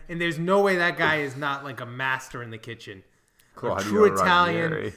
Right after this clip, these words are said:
Speaker 1: We would have so much fun
Speaker 2: <laughs>
Speaker 1: drinking the vino. It'd be great. I, I, Claudio Ranieri on my list immediately.
Speaker 2: Yeah, that's, that's a really good shout.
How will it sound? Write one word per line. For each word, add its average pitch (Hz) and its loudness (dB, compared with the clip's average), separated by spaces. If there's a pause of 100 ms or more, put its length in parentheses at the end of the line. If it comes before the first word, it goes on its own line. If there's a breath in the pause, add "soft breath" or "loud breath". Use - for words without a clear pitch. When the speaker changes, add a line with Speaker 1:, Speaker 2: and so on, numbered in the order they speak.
(120)
Speaker 1:
We 196 0
would 208 6
have 185 2
so 185 -4
much 185 -2
fun 160 -4
Speaker 2:
<laughs> - -6
Speaker 1:
drinking 175 -4
the 156 -6
vino. 156 -4
It'd 160 -12
be 165 -2
great. 143 -2
I, 156 0
I, 160 -6 (220)
Claudio 202 2
Ranieri 165 -2
on 156 -2
my 143 -6
list 143 -8
immediately. 110 -12 (200)
Speaker 2:
Yeah, 78 -14 (140)
that's, 110 -10
that's 113 -8
a 92 -2
really 80 -6
good 76 -12
shout. 78 -8